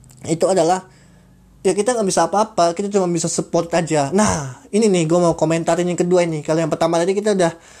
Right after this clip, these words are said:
udah nggak usah diskusikan lagi ya, karena di episode sebelumnya juga udah panjang itu kita diskusikan. Tadi pun juga sudah. Yang kedua ini, kita nggak bisa apa-apa, kita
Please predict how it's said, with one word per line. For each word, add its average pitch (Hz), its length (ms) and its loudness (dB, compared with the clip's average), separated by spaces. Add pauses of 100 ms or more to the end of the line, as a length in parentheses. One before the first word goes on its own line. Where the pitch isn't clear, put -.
(360)
udah 160 160 2
nggak 156 220 2
usah 156 520 2
diskusikan 170 640 0
lagi 156 320 2
ya, 170 160 2
karena 190 240 -2
di 170 240 2
episode 160 320 0
sebelumnya 170 320 -2
juga 147 200 2
udah 131 60 -6
panjang 139 460 -2
itu 165 160 -4
kita 180 160 0
diskusikan. 147 640 -4 (320)
Tadi 165 320 0
pun 160 160 -2
juga 139 200 -2
sudah. 139 360 -2 (480)
Yang 202 240 0
kedua 202 200 4
ini, 214 280 -4 (800)
kita 214 240 0
nggak 185 160 2
bisa - 240 0
apa-apa, 160 760 0
kita 175 220 -2